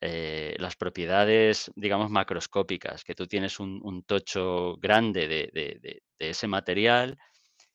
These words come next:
y le puedes dar golpes y no se parte, como ocurre con la, eh, hoja de una espada.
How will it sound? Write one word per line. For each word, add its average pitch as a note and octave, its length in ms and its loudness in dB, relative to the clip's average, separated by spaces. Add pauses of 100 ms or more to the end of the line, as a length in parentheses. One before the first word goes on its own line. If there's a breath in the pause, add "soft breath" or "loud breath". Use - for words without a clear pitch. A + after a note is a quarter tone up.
(420)
y A#2 340 4
le F#2+ 160 2
puedes F#2+ 300 4
dar F2+ 220 4
golpes C3+ 760 6
y G#2 140 0
no F2+ 180 -2
se F2+ 280 -2
parte, A2+ 680 2
como E2 240 -6
ocurre F#2 360 -6
con F2+ 320 -2
la, C2+ 300 -4 (840)
eh, F2+ 240 -6
hoja G2 300 0
de A2 80 2
una F#2 140 0
espada. A#2 560 0